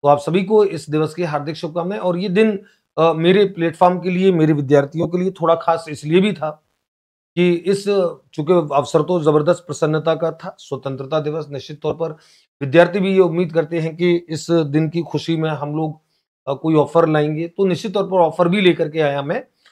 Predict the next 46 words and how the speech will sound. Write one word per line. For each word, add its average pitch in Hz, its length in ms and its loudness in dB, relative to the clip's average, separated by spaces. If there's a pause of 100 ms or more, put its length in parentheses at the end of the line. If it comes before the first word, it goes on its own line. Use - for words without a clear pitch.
(280)
और 175 140 10
अपने 175 280 4
दो 196 260 2
महत्वाकांक्षी 180 760 -2
कोर्स 170 360 0
भी 156 100 -2
लेकर 131 280 -4
के 120 140 -6
आया। 117 180 -4
मैं, 196 340 -2 (540)
अ, 160 100 6
बहुत 165 300 0
दिन 175 160 -2
से 180 140 -4
सोच 160 280 -8
रहा 160 140 0
था, 165 280 -12
बच्चों 143 280 -4
ने 185 120 2
बहुत 175 480 -4
समय 180 360 2
से 214 160 0
मेरे 160 220 -2
से, 165 280 -8 (600)
अ, 151 60 2 (680)
ये 160 100 4
आदेश 175 340 8
कर 180 160 0
रखा 160 260 -2
था, 151 220 -4
जिद 170 260 2
कर 175 120 2
रखी 156 180 -6
थी 151 120 -10
कि 151 60 -10
सर 160 200 -4
साइकोलॉजी 160 580 -2
आपको 156 420 -4 (320)
लेनी 165 280 4
है, 175 80 -2
क्योंकि 151 280 -8
पिछले 143 300 -8
कुछ 156 200 -10
समय 156 180 -4
में 160 100 -2
मैं, 160 200 0